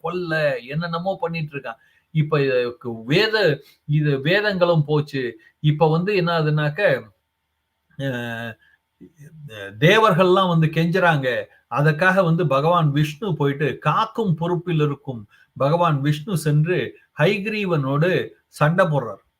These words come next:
சண்டை போட்டா இந்த சண்டை தான் ஆயிரக்கணக்கான வருஷம் ஆகி கடைசியா வந்து பிரேக் எடுத்துட்டு திரும்ப அம்மாவை உபாசனை பண்றதுக்காக போறான்.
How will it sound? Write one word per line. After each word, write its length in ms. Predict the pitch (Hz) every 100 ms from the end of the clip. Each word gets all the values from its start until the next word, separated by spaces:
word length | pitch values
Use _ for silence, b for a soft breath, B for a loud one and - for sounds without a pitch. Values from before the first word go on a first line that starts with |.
| _
சண்டை 380 | - 143 170 196
போட்டா 260 | 175 185 208
இந்த 200 | 196 170
சண்டை 320 | 175 175 185
தான் 180 | 214 196
ஆயிரக்கணக்கான 960 | 175 202 202 185 175 160 160 156 165
வருஷம் 340 | 156 175 180 180
ஆகி 480 | 156 156 131 113 B B -
கடைசியா 400 | 165 170 190 165
வந்து 160 | 180
பிரேக் 360 | 156 156 202 196
எடுத்துட்டு 360 | 180 160 175
திரும்ப 280 | 151 196 196
அம்மாவை 540 | 151 165 180 160 139 147
உபாசனை 380 | 175 165 170 143
பண்றதுக்காக 520 | 135 131 127 131 135 -
போறான். 420 | 123 127 139